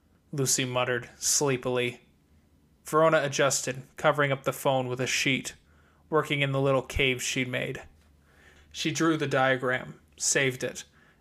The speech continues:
then sent it to her dad. A connection blocker. There was no reply. It helped with the circular thoughts on the one level.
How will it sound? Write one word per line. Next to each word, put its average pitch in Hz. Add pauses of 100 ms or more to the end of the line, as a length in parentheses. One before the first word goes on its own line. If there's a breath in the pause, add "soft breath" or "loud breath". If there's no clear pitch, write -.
then 131
sent 135
it 131
to 143
her 123
dad. 123 (580 soft breath)
A 139
connection 139
blocker. 127 (720)
There 135
was 131
no 139
reply. 123 (760 soft breath)
It 147
helped 185
with 165
the 151
circular 147
thoughts 139
on 135
the 131
one 131
level. 123